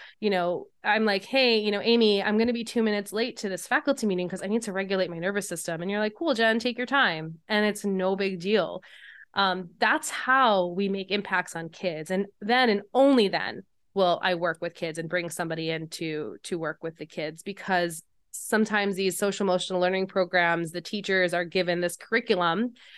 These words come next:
and the math teacher who is strung out herself, who is feeling so depleted, who is annoyed because they're teaching eighth grade, but they really wanted to teach ninth grade. And now they're teaching a lesson on empathy. Like,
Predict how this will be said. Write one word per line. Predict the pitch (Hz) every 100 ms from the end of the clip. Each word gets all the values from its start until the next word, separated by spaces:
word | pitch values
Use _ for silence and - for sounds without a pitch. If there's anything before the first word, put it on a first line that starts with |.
| - -
and | 220 208
the | 202
math | 196 226 262
teacher | - 185 - 175 160 175 214 -
who | 226 214
is | 190 175
strung | - 196 220
out | 202 196
herself, | 214 220 180 170 175 185
who | 208
is | 185 -
feeling | 202 190 175
so | - 202 233
depleted, | 240 - 190 180 180 180
who | 175 196 180 180
is | 185 180 180
annoyed | 196 196 196 208 208
because | 214 196 185
they're | 175 185
teaching | 220 202 208 220
eighth | 247 240
grade, | 233 233 226
but | 190
they | 180
really | 185 214 208
wanted | 202 196 190
to | 180
teach | - 202 185
ninth | 208 262 269 262
grade. | 269 254 247 233 226 - -
And | 214
now | 220 202
they're | 190 208 226
teaching | 254 226 240
a | 220
lesson | 208 214 226
on | 190 185 -
empathy. | 226 247 277 311 311 311
Like, | 233 226